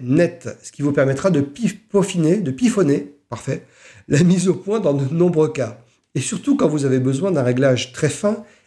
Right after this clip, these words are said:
et précis, euh, en termes de mise au point. Donc, vous allez pouvoir dans un premier temps activer ou non cette fonction,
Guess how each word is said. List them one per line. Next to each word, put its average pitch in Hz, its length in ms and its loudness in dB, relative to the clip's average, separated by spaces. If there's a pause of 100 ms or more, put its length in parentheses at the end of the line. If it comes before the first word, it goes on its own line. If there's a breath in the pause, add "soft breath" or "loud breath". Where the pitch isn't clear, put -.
(140 loud breath)
et 143 100 0
précis, 190 720 -2 (360)
euh, 120 440 2
en 139 120 -4
termes 180 380 0
de 143 100 0
mise 147 200 0
au 143 60 2
point. 127 240 -6 (420)
Donc, 190 400 0
vous 123 280 0
allez 170 160 4
pouvoir 190 320 -4
dans 151 180 -4
un 147 60 -2
premier 180 380 2
temps 147 240 -6
activer 175 380 -2
ou 165 180 4
non 143 180 -2
cette - 180 -10
fonction, 269 420 -8